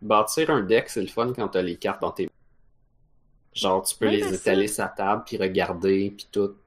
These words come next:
Speaker 2: Ouais,
Speaker 1: Euh,
Speaker 2: c'est ça.
Speaker 1: dans, sur un écran, c'est rochant.
Speaker 2: Ouais.
Speaker 1: Là, c'est ça, puis
Speaker 2: Mais
Speaker 1: essayer
Speaker 2: je
Speaker 1: de les lire.
Speaker 2: Mais même, même en main, j'aime pas ça, fait que t'imagines, tu sais.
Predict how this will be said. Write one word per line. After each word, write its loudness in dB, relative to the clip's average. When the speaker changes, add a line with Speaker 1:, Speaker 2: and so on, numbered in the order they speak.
Speaker 2:
Ouais, 0
Speaker 1:
Euh, 2
Speaker 2:
c'est -2
ça. -4
Speaker 1:
dans, -2
sur -4
un 4
écran, 2
c'est -2
rochant. 0
Speaker 2:
Ouais. -4
Speaker 1:
Là, -2
c'est -6
ça, -4
puis -20
Speaker 2:
Mais -4
Speaker 1:
essayer 0
Speaker 2:
je 2
Speaker 1:
de -2
les 4
lire. 0
Speaker 2:
Mais -2
même, 2
même -4
en -2
main, -2
j'aime -6
pas -6
ça, -6
fait -8
que -20
t'imagines, -12
tu -6
sais. 6